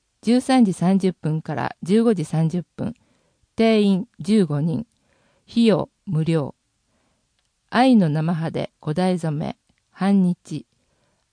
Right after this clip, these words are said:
愛の葉っぱを叩いて、Tシャツやテーブルクロスに模様をつけたり、葉っぱの汁でシルクをスカイブルーに染めて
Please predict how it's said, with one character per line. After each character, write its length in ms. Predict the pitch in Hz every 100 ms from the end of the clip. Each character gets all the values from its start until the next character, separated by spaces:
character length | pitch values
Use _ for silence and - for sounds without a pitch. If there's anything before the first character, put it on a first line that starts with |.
| _
愛 220 | - 233 254
の 140 | 175
葉 100 | 165
っ 60 | -
ぱ 120 | 202
を 80 | 190
叩 280 | - 165 175
い 60 | 160
て、 320 | - 127 - _ _
T 180 | 226 240
シ 120 | 220
ャ 60 | 208
ツ 160 | -
や 220 | 185 170 - _ _ _
テ 160 | 226 247
ー 40 |
ブ 120 | 240
ル 80 | 240
ク 100 | 233
ロ 140 | 226 208
ス 140 | 156
に 200 | 147 -
模 160 | - 165
様 220 | 208 214
を 100 | 214
つ 120 | -
け 100 | 185
た 160 | - 151
り、 200 | 127 - _ _ _ _ _
葉 140 | -
っ 40 | - _
ぱ 80 | 240
の 120 | 240
汁 300 | 240 233 196
で 220 | 139 139 -
シ 220 | - -
ル 100 | 240
ク 140 | 214 165
を 80 | 151
ス 120 | -
カ 140 | 202
イ 80 | 220
ブ 160 | 214 220
ル 160 | 220
ー 40 | 196
に 120 | 156
染 180 | - 151
め 80 |
て 280 | 135 117 131